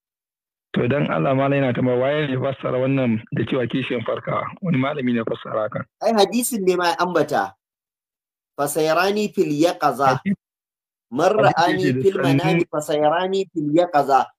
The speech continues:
Speaker 2: Ga hadisin ni din na buɗe shi yanzu a waya ma. Yana gabana da ruwayoyinsa bari in, in ka karanto maka.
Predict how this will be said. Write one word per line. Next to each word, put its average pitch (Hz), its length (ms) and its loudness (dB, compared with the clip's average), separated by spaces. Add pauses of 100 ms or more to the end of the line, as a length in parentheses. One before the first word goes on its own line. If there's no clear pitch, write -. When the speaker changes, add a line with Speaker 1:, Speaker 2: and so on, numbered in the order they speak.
(140)
Speaker 2:
Ga 151 240 2
hadisin 208 400 0
ni 190 160 -2
din 190 140 4
na 185 160 4
buɗe 180 340 -2
shi 170 120 -2
yanzu 165 200 -2
a 143 140 2
waya 143 260 4
ma. 113 240 -6 (260)
Yana 165 320 0
gabana 127 500 0
da 196 120 -2
ruwayoyinsa 165 680 0
bari 139 180 -2
in, 170 120 -10 (160)
in 139 100 -10
ka 151 180 -2
karanto 151 420 -2
maka. 151 320 -2